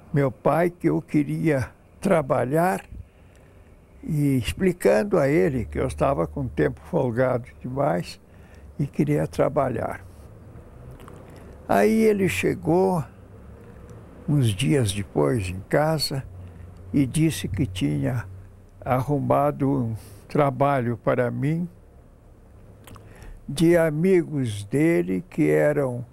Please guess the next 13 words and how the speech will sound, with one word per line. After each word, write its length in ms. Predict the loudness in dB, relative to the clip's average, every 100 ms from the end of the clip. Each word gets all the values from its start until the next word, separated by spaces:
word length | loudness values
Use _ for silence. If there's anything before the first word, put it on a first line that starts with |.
| -20 -20 -20 -20 -10
importadores 1120 | -4 -2 0 0 2 0 2 2 2 2 0
de 160 | -4 -8
frutas 840 | -8 0 2 2 0 -6 -4 -8 -10 -20 -20 -20 -12
no 360 | -4 0 2 2
Mercado 680 | 2 0 0 0 0 0 -6
Central 760 | -8 -6 -6 -2 0 2 0 -6 -16 -20 -20 -20 -20 -8
e 80 | -6
que 280 | 0 2 4
eu 300 | 6 2 0 -10 -20 -2
iria 440 | 0 2 4 4
trabalhar 800 | 4 2 2 2 2 2 2 -2
no 320 | -2 0 2 2
mercado 800 | 0 -4 -2 -2 0 -2 -6